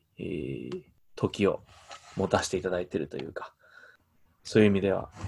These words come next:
またピリピリをこう、させていただいていることを感謝していますが、えっと、先週は一章の中から、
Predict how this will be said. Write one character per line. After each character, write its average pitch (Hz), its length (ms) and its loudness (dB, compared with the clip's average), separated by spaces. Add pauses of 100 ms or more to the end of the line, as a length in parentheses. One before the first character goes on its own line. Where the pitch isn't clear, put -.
(400)
ま 107 100 2
た 101 100 2
ピ 113 140 4
リ 101 100 6
ピ 104 100 0
リ 95 60 2
を 92 80 4
こ - 360 -4 (180)
う、 - 40 -10 (500)
さ 110 120 2
せ - 80 0
て 107 80 2
い 98 40 0
た 107 100 4
だ 98 40 6
い 95 60 2
て 107 80 -2
い - 20 0
る 98 80 2
こ - 100 -8
と - 100 -12
を - 20 -18
感 104 200 2
謝 - 120 -4
し - 80 -8
て - 120 -4
い 92 40 0
ま 95 140 0
す - 180 -2
が、 104 240 6 (800)
え 113 80 8
っ - 20 6
と、 - 160 6
先 175 240 12
週 180 360 12
は 175 120 12
一 196 80 12
章 180 340 12
の 123 160 12
中 113 220 10
か 101 180 6
ら、 110 440 12